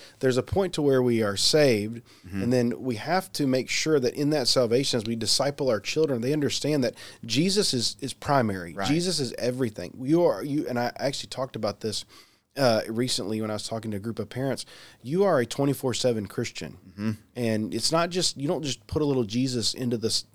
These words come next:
Speaker 1: into your life. If your life is a pie chart and you have school and family and all these things,
Speaker 2: Right, right.
Speaker 1: you don't just stick Jesus in there or church in there. That's
Speaker 2: Right.
Speaker 1: not just something that you do.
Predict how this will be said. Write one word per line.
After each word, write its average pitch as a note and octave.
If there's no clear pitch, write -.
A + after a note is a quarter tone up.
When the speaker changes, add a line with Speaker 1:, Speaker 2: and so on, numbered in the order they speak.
Speaker 1:
into A#2
your G#2
life. A#2
If G#2+
your D3+
life C#3
is A2+
a G#2+
pie C3
chart -
and A2+
you B2
have A#2
school A#2
and G2+
family A#2
and G2
all A2
these A2+
things, C#3
Speaker 2:
Right, A2+
right. G2+
Speaker 1:
you C#3+
don't F#3
just D#3
stick -
Jesus B2
in G#2+
there G2
or G#2
church -
in A#2+
there. -
That's -
Speaker 2:
Right. D3+
Speaker 1:
not C#3
just B2
something C3
that G#2+
you G#2+
do. G#2